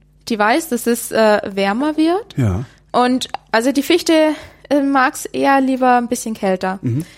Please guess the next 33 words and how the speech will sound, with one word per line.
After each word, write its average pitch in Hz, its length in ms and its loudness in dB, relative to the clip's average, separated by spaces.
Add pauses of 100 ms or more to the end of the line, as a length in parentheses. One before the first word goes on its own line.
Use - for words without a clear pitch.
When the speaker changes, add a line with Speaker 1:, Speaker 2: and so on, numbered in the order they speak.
(120)
Speaker 1:
Und 233 140 -2
wenn's 247 220 0
wirklich 285 240 -2
so 240 140 0
warm 220 300 2
ist - 180 -4
wie 247 80 -2
bei 208 200 0
uns, 294 480 -4 (840)
wir 233 200 -2
haben 247 480 0
viel 277 280 0
mehr 233 420 2
Sommertage 294 880 0
mittlerweile. 285 720 0
Ein 269 140 -4
Sommertag 247 600 -2
ist - 200 -10
ab 202 240 -2 (460)
fünfundzwanzig 247 840 -2
Grad. 208 440 0
Speaker 2:
Mhm. 101 460 -2 (600)
Speaker 1:
Da 220 140 2
liegt 262 240 -2
der 254 80 2
Durchschnitt 262 680 0
wesentlich 247 520 -2
höher 254 300 2
als 208 180 -2
noch 214 140 -8
vor 214 120 -10
dreißig 208 460 -6
Jahren. 196 340 -2